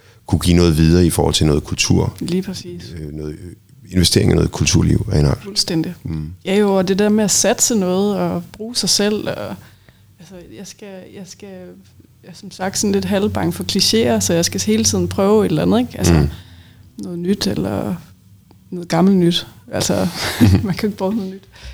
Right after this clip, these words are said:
Speaker 2: Alt er brugt. Men, men, øh, der skal bare være et eller andet drev og et eller andet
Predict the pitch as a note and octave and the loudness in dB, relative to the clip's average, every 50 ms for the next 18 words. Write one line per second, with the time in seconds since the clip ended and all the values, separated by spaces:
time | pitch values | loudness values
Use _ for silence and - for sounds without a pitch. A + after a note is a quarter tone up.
0 | - - - G3 G3 E3 G3 F#3+ - - E3+ F#3 - - - - - - _ _ | -12 -6 -2 -2 0 0 -2 -2 0 -2 -2 -2 -2 -8 -18 -20 -20 -20 _ _
1 | _ _ - - F#3 F3+ E3+ E3 D#3+ D3+ - - - _ _ - F#3+ F#3 F3+ F3 | _ _ -8 -2 2 2 4 4 2 0 -6 -14 -20 _ _ -12 -10 -10 -10 -10
2 | E3+ E3 E3 D#3+ - G3 G3+ - _ _ _ - - - F3 - - F3 - F3+ | -12 -12 -14 -14 -14 -16 -18 -18 _ _ _ -8 -4 -2 -2 -2 0 0 2 2
3 | F#3+ G3+ G#3 G3+ G3 F#3+ F#3+ F3 F3 F3+ F#3 F3+ F3+ - - - - - - - | 4 4 4 4 2 4 4 4 4 4 4 2 0 -4 -10 -14 -10 -4 0 2
4 | D3+ E3+ F3+ G3+ G#3+ G3+ - - - - - - - F3+ - - E3 E3+ E3 F#3 | 4 4 4 4 2 0 0 0 -2 -2 -2 -2 -2 -2 0 2 2 2 2 0